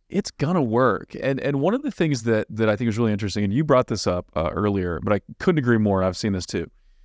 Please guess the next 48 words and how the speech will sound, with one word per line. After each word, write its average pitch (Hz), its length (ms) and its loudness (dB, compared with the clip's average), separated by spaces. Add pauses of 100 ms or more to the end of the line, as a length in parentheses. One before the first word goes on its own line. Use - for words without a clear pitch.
(300)
A 123 100 2
lot 120 340 4
of 185 60 -2
times 208 360 0
the 131 100 -2
companies 131 540 -2
that 104 320 -4
get 95 180 0
it 156 200 2 (200)
and 113 180 0
spend 117 440 -2
more 104 260 0
on 101 140 2
YouTube 92 560 -2
faster - 680 -2 (340)
are 107 100 -2
those 110 240 2
that 139 60 -2
have 113 120 -2
done 104 160 2
stuff - 280 -4
on 90 160 -2
T 92 220 -6
V 87 200 -4
before. - 440 -10 (460)
Because 123 220 2
I 131 60 2
think 190 140 0
YouTube 135 460 0
actually 107 280 2
functions 110 680 0
quite 104 380 0
a 104 40 -2
bit 95 340 -2 (120)
like 95 240 -2
T 92 240 -2
V. 87 200 -4
We 95 120 -4 (180)
watch 95 300 -2
it 117 180 0
on 120 160 2
T 123 220 -2
V, 131 120 0
a 127 60 0
lot 123 160 4
of 120 80 0
us 117 80 -6
do, 131 240 -2